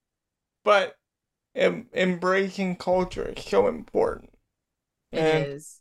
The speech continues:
Speaker 1: learning new cultures is
Speaker 2: I mean, it's
Speaker 1: important
Speaker 2: so
Speaker 1: too.
Speaker 2: interesting. I'm sure she appreciates that you're, you're taking an interest in her, her, uh, culture as well.
Speaker 1: Yeah, I mean,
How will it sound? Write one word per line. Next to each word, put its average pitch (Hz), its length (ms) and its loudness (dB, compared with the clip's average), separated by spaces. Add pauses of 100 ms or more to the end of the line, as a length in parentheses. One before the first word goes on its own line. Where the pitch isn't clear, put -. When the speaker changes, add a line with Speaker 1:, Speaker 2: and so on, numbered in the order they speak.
Speaker 1:
learning 202 840 -2
new - 220 -10
cultures - 640 -12 (1040)
is 156 120 -6
Speaker 2:
I 147 40 -4
mean, 156 100 4
it's 151 80 -4
Speaker 1:
important 165 300 2
Speaker 2:
so 196 80 -4
Speaker 1:
too. 190 180 0
Speaker 2:
interesting. 185 640 -8 (100)
I'm 262 140 2
sure 466 200 0
she 277 260 0
appreciates 190 720 -2
that 175 120 0
you're, 165 360 -2
you're 175 180 -4
taking 170 380 -6
an 151 100 -8
interest 160 420 -8
in 156 120 -8
her, 170 200 -6 (280)
her, 147 460 -10 (680)
uh, 156 200 0
culture 160 380 -6
as 151 140 -10
well. 151 360 -8 (400)
Speaker 1:
Yeah, 147 340 0 (140)
I 160 100 -4
mean, 147 480 0